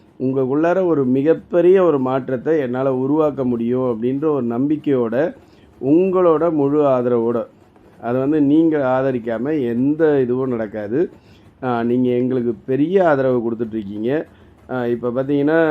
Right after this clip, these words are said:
நாங்க வந்து மூணு சேனல் வச்சிருக்கோம். மூணு சேனல்லையும், அ, எங்களுக்கு மிகப்பெரிய ஒரு ஆதரவு நீங்க கொடுத்துட்ருக்கீங்க.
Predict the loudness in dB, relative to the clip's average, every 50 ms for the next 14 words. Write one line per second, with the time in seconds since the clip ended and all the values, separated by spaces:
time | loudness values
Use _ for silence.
0 | 2 2 0 0 0 0 -2 -2 -2 -2 -2 -2 -2 -2 -2 -2 -2 -2 -2 0
1 | 0 0 0 0 0 0 0 0 0 2 2 0 0 -2 -2 -4 -4 -2 -2 -2
2 | -2 0 0 0 0 0 0 0 -2 -2 -2 0 0 0 0 0 0 0 -2 -4
3 | -6 -12 -20 -20 _ _ _ _ -6 -4 -2 -2 0 0 0 -2 -2 -2 -4 -4
4 | -2 0 0 0 -2 0 0 2 4 6 6 6 6 4 2 2 0 0 0 0
5 | 0 -2 -2 0 0 0 0 -2 -2 -6 -6 -6 -6 -6 -6 -8 -8 -6 -6 -4
6 | -4 -4 -4